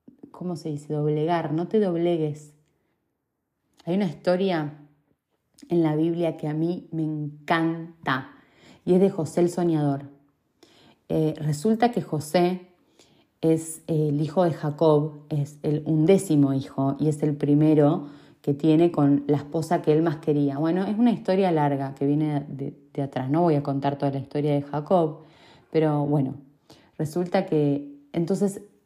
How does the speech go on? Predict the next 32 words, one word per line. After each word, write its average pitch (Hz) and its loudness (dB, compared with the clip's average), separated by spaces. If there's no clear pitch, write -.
es 185 0
su 208 4
hijo 202 2
como 160 -2
preferido 160 4
porque 160 0
él 175 0
a 156 -2
la 147 2
esposa 175 -4
que 175 0
amaba 180 4
era 165 -2
a, 135 -12
a 143 0
esta, 147 0
¿no? 139 2
A 156 4
Raquel 143 0
y 151 -2
no 151 2
a 151 -2
la 139 0
otra, - -8
que 127 -10
como 135 -4
que 131 -2
medio 147 4
que 147 6
se 147 -4
la 139 -4
habían 143 2